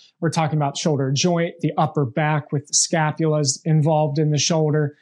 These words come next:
uh, down into the upper extremities. So basically the, the, the main working parts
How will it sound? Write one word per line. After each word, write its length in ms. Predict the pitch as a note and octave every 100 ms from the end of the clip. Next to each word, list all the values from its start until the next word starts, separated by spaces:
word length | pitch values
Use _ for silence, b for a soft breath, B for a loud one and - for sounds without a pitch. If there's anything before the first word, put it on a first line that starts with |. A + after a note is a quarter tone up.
| B B
uh, 200 | D3 C#3
down 420 | D#3+ D#3+ D3+ D3+
into 240 | D3+ C#3+ D3
the 160 | D3
upper 300 | D3+ C#3+ C3+
extremities. 600 | B2+ - F3 D#3+ D3 C#3
So 120 | E3+ D#3
basically 520 | B3+ G3 D#3+ - D#3+
the, 200 | D3 C#3
the, 280 | D3 C#3+ C#3+ A#3
the 140 | D#3
main 500 | D3 D#3 F3 F3 E3+
working 420 | C#3+ D#3 D3+ C#3+ B2
parts 440 | - D3+ D3